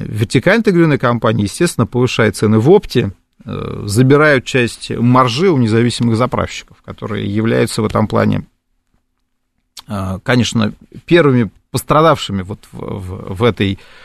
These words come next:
э, не-, э, нефтяной цепочке. А,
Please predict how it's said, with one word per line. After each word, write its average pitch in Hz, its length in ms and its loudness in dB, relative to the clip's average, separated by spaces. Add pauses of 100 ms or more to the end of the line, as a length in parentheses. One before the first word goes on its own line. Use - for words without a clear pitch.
(300)
э, 110 120 -6
не-, 117 200 -2
э, 107 280 -6
нефтяной 123 480 2
цепочке. - 600 -2 (720)
А, 95 840 0